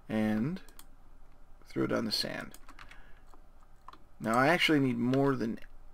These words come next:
five hoppers, uh, but I'll, I'll show you what pretty much goes on. So we go through here, two, three, four, and five.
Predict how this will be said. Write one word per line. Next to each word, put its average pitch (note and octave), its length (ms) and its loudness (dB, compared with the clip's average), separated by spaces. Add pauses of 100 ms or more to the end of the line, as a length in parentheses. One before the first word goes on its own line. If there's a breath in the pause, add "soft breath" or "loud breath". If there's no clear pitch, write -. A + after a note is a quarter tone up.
(260)
five A#2 480 2
hoppers, - 800 -6 (200)
uh, G2 240 -4
but A#2 200 0
I'll, D#3 200 2
I'll G#3 120 2
show G3 160 2
you C3 100 2
what - 140 -4 (380)
pretty A#2 200 -4
much A2 180 -6
goes G#2 200 -4
on. - 240 -8 (1160 soft breath)
So C#3 500 10
we - 120 -8
go G3 160 2
through C#3+ 260 2
here, A#2 420 2 (360)
two, C2 600 0
three, - 1160 -12 (120)
four, - 800 -8
and - 280 -8
five. - 840 -10